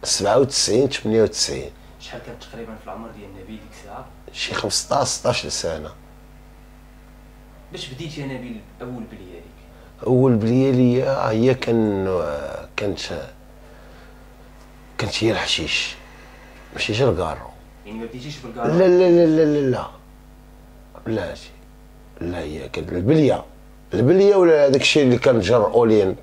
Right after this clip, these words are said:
Speaker 2: البليه هذه.
Speaker 1: البليه.
Speaker 2: وليتي مدمن.
Speaker 1: كانت في، لا، بديت ندخل الادمان، صافي ما بقاش كنلقى شي حاجه من غيرها هي.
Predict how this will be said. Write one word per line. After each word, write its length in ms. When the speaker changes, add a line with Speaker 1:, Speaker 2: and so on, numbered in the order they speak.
Speaker 2:
البليه 640
هذه. 80
Speaker 1:
البليه. 380
Speaker 2:
وليتي 260
مدمن. 160
Speaker 1:
كانت 280
في، 460
لا، 540
بديت 300
ندخل 280
الادمان، 600
صافي 340
ما 100
بقاش 260
كنلقى 380
شي 160
حاجه 300
من 100
غيرها 440
هي. 260